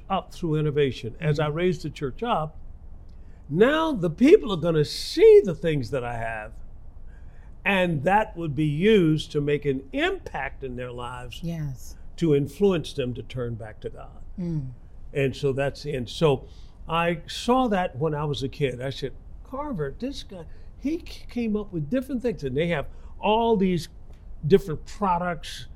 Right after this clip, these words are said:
Speaker 1: displayed that he came
Speaker 2: Mm-hmm.
Speaker 1: out with. Man. So I said, "Okay, let me put a Carver Center.
Speaker 2: Mm.
Speaker 1: Let, let me be used as a point of contact, if you
Speaker 2: Yes.
Speaker 1: will,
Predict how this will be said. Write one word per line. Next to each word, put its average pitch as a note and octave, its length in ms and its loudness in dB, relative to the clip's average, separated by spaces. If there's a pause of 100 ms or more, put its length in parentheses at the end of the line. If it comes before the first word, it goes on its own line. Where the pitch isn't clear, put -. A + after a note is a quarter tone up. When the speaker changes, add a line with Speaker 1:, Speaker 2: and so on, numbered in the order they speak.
(220)
Speaker 1:
displayed E3 720 0
that D3 120 2
he D3+ 140 2
came D3 280 2
Speaker 2:
Mm-hmm. D#3 100 -2
Speaker 1:
out - 140 -8
with. D#3 240 -4 (540)
Man. B3+ 340 -4 (500)
So G#3 180 4
I B3 140 4
said, A3+ 240 -2
"Okay, C4 400 0 (420)
let F4+ 220 2
me A#4 140 4
put G#3+ 280 2
a D3+ 200 0 (180)
Carver G3+ 460 2
Center. - 540 -2 (380)
Speaker 2:
Mm. D#3+ 180 0
Speaker 1:
Let, C#4 220 0
let E4+ 240 0
me C4+ 120 4
be G3+ 580 2 (180)
used D3+ 800 4 (460)
as E3 520 0 (120)
a D#3 420 2 (460)
point A#3+ 280 2
of D3 140 -2
contact, A#2 720 -8
if D#3+ 200 2
you C3 80 -2
Speaker 2:
Yes. A2 60 -4
Speaker 1:
will, A#2+ 260 -8